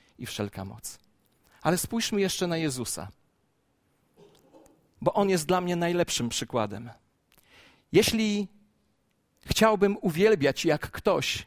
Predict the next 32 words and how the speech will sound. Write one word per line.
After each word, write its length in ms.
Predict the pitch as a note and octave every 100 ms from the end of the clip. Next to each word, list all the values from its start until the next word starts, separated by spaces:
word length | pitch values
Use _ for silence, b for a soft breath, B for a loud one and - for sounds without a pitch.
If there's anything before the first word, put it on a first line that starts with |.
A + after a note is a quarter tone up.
| _
uwielbiać 500 | D3 E3 D#3+ D3+ C3
Boga 280 | B2+ F3+ D3
jak 240 | C#3+ -
ktoś 300 | - E3+ -
uwielbia, 600 | - C#3+ D#3+ C#3 C3 C3 b b b b
to 80 | C#3+
powiem 300 | E3+ E3 D#3+
wam, 220 | D#3 D3+
nie 120 | F3
ma 120 | G3 D#3
dla 180 | D3+
mnie 140 | D3 C#3
wzorca 440 | B2 D3 - C#3+
poza 260 | - B2+ C3
Jezusem 480 | B2 A#2 B2 A#2+ A2+
Chrystusem. 600 | A2 - G#2 - G#2+ A2+ _ _ _ _ _ _ _ _ _ _ _ _ _
Ani 260 | E3+ A3+ A#3+
król 260 | - G#3
Dawid, 600 | F#3 D#3+ A#2+ G#2+ - - - _ _ _ _ b b b
ani 240 | F3+ G3 F3+
żaden 360 | G#3+ A3 G#3
inny 320 | G#3+ G3 G3
wielki 340 | D#3+ G#3+ G3+ G#3
mąż 280 | G3 F3+ D3
Boży, 320 | F#3 E3+ F3+
który 440 | - E3+ E3+ E3+ b b b -
uwielbiał 500 | D3 F#3+ F#3+ F#3+ E3
Boga 300 | E3 C#3 C#3
i 60 |
napisał 460 | D3+ F#3 - E3+ D3
wiele 260 | E3+ F3
psalmów, 600 | E3+ E3+ B2+ A2+ A2+ -